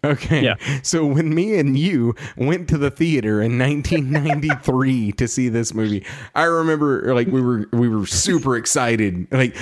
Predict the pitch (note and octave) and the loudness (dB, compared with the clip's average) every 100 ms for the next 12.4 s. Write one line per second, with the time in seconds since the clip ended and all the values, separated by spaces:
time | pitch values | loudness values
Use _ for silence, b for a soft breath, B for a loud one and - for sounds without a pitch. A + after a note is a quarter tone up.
0 | B C4 A3+ G#3 A#3+ G#3+ F#3+ C3+ B B | B 0 0 0 0 0 0 -2 B B
1 | - A3 F3 A#3 A#3 G#3 F#3+ F3 D#3+ C3+ | -2 -2 0 0 0 0 0 0 0 0
2 | B2+ - G2+ B2+ B2 A2+ C#3 B2+ C3 D#3+ | -2 -2 -2 2 4 2 2 0 0 0
3 | D3 - E3+ D#3 - - - - - E3 | 0 2 0 -2 -6 -6 -8 -10 -4 0
4 | E3 - - B2+ B2+ C#3 B2+ - F3 E3+ | 0 -2 -4 -4 -6 -8 -6 0 2 4
5 | D3+ A2+ D#3+ C3+ G#2+ C3+ F#3 A2 - - | 2 0 2 4 4 2 0 -2 -18 -10
6 | - D#3 C3+ D3+ - - E3 E3+ C#3 E3 | 0 2 2 -2 -6 0 2 2 2 2
7 | D#3 C3 C3+ D3 C3+ C3 D3+ B2+ A2 A2+ | 2 0 0 0 0 0 2 2 2 2
8 | C3+ C3+ C3 C3+ B2+ D3 F#3+ B2+ C3+ B2 | 0 0 0 0 2 0 0 0 -2 0
9 | A#2+ G2+ _ _ _ _ A#2 A#2 F3 F#3 | -2 -4 _ _ _ _ -2 0 0 0
10 | G#2+ G3+ - - C#4 C4 - C4+ F#3+ - | 0 0 0 0 0 0 0 2 2 0
11 | - B3+ G#3+ G#3 A3 F3 E3+ D#3+ B2+ A2+ | 0 0 0 -2 -2 -2 0 2 0 0
12 | E3+ D3 B2 A#2+ | 2 2 0 -4